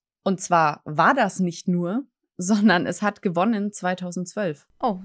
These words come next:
Speaker 2: da ging das mit dem Revival aber sehr schnell, oder? <laughs>
Speaker 1: Ja, ja. Deswegen, ich verstehe ehrlich gesagt nicht, wie das jetzt direkt nochmal dabei sein kann. Weil ich finde, yolo sollte sich mal beruhigen. Es heißt nicht umsonst, you only live once. Ich verstehe nicht, warum es dann jetzt zweimal gewinnen sollte.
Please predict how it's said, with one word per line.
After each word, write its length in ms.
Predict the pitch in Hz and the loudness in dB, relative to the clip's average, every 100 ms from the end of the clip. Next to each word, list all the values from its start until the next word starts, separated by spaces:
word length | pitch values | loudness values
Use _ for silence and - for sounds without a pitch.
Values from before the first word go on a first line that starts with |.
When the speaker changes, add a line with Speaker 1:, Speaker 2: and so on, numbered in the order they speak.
| - | -4
Speaker 2:
da 120 | 180 | -4
ging 160 | 202 294 | -2 -2
das 160 | 277 | -2
mit 140 | 277 269 | -2 -2
dem 160 | 254 | -2
Revival 560 | 254 226 226 247 262 240 | 0 0 0 0 0 -2
aber 220 | 226 233 | 0 0
sehr 200 | 214 233 | 0 -4
schnell, 440 | - 311 294 165 | -6 -4 0 0
oder? 220 | 160 226 302 - - - | 0 -6 -8 -12 -8 -6
<laughs> 180 | - 220 | -4 2
Speaker 1:
Ja, 360 | 285 196 185 - | 6 6 4 -4
ja. 300 | 226 202 185 | -4 -2 -2
Deswegen, 580 | 208 202 214 220 226 - | -2 0 2 2 0 -4
ich 180 | 220 - | -8 -4
verstehe 500 | 220 202 - 202 220 | -4 -4 -8 -8 -4
ehrlich 360 | 135 208 247 233 | 0 0 -2 2
gesagt 380 | 247 262 190 | 4 4 2
nicht, 340 | 220 254 - _ | 0 0 -2 _
wie 260 | 185 220 240 | -4 0 2
das 220 | 233 226 | 0 0
jetzt 480 | 214 208 - - - _ _ _ _ | -2 -2 -4 -12 -14 _ _ _ _
direkt 320 | 226 214 214 220 | 2 2 0 0
nochmal 560 | 247 - 165 151 151 | 0 0 -2 0 0
dabei 340 | 151 143 143 147 | -4 -4 -4 -4
sein 240 | 147 156 | -4 -6
kann. 300 | - 170 247 - _ _ _ _ _ - | -4 -4 -4 -6 _ _ _ _ _ 4
Weil 400 | 190 196 185 - _ _ _ _ | 4 6 0 -4 _ _ _ _
ich 180 | 214 - | -2 2
finde, 240 | 254 269 | 2 4
yolo 420 | 254 196 208 247 | 2 2 2 0
sollte 320 | 247 185 202 240 | 2 2 2 -2
sich 200 | 247 247 | -2 0
mal 120 | 208 | 0
beruhigen. 520 | 190 170 170 214 269 254 | 0 0 0 0 -2 -2
Es 160 | 190 | -2
heißt 240 | 190 190 226 | 0 0 -2
nicht 200 | 214 - | -4 -4
umsonst, 560 | 180 165 196 247 - | -4 -2 -2 -4 -8
you 240 | - 202 214 | -4 2 4
only 380 | - 214 214 214 | 4 4 2 2
live 320 | 208 208 - | 0 0 0
once. 480 | 175 190 285 - - | 2 4 0 -2 -6
Ich 160 | 190 | -4
verstehe 380 | 202 190 - 208 | -2 -2 0 0
nicht, 180 | 226 226 | 0 0
warum 220 | 196 196 | -2 -2
es 80 | 196 | -2
dann 180 | 190 180 | -2 -2
jetzt 300 | 170 - - | -4 -6 -4
zweimal 440 | - 151 190 214 | 2 4 4 0
gewinnen 400 | 214 208 226 240 | 0 0 2 2
sollte. 380 | 233 220 240 | 0 -4 -6